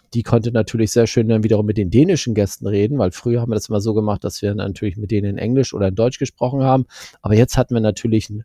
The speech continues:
Lokalen gehabt, der Dänisch spricht. Und die hat natürlich sehr, sehr viel dann auch erzählen können und auch, äh, den Gästen dann auch Fragen beantworten können. Und das war natürlich optimal. Das ist sehr, sehr gut. Äh, war eine optimale Geschichte, ne?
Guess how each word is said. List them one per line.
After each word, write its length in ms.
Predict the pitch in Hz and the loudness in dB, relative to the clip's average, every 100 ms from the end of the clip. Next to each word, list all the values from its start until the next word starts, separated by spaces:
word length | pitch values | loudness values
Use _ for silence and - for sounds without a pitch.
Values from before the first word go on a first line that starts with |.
| _ - - - | _ -20 -16 -4
Lokalen 800 | 104 104 - - 107 131 139 135 | -2 -2 -2 0 2 4 4 2
gehabt, 380 | 107 107 117 - | 0 0 -2 -6
der 140 | - _ - | -14 _ 0
Dänisch 300 | 113 127 - | 2 2 0
spricht. 520 | - - 120 110 - - - - - | -10 -6 -4 -4 -8 -20 -20 -18 -10
Und 320 | 110 104 - - | -6 -6 -8 -2
die 100 | 120 | 0
hat 140 | 131 | 2
natürlich 340 | 120 - 113 104 | 0 -2 -2 2
sehr, 120 | 123 | 4
sehr 160 | 117 110 | 4 2
viel 260 | - 127 | 4 4
dann 180 | 117 104 | 4 2
auch 160 | 95 98 | 0 -4
erzählen 460 | 98 - 123 139 | -6 2 4 2
können 400 | - 120 113 110 | 2 0 0 -2
und 320 | 104 101 98 | -4 -6 -8
auch, 400 | - 110 110 95 - | -8 -4 -4 -6 -4
äh, 220 | 101 104 | -2 -2
den 180 | 107 101 | -4 -2
Gästen 520 | 110 - - 104 104 | -2 -2 -6 -6 -4
dann 360 | 98 101 101 101 | -4 -4 -4 -4
auch 180 | - - | -6 -6
Fragen 340 | - 123 120 | -2 0 2
beantworten 460 | 95 101 - - 110 | 0 -2 -4 -6 -6
können. 220 | - 110 | -6 -4
Und 100 | 107 | -4
das 160 | 113 | -2
war 60 | 123 | -2
natürlich 320 | 120 104 113 | -2 -2 -6
optimal. 480 | - - 107 110 143 - - - - _ | -12 -6 -2 0 -2 -4 -20 -20 -20 _
Das 180 | - 104 | -2 -2
ist 260 | 117 - - - - | -2 -6 -14 -18 -14
sehr, 320 | - 95 117 127 | -8 2 4 6
sehr 160 | 127 | 4
gut. 360 | 107 160 220 - | 2 -2 -4 -8
Äh, 80 | 208 135 135 135 135 - _ _ _ _ _ _ | -6 -4 -2 -4 -6 -12 _ _ _ _ _ _
war 100 | 123 | 2
eine 160 | 127 127 | 2 2
optimale 480 | 135 - 131 120 120 | 0 2 4 4 4
Geschichte, 440 | 110 - - 101 | 0 -2 -2 -2
ne? 240 | 101 131 | -2 -4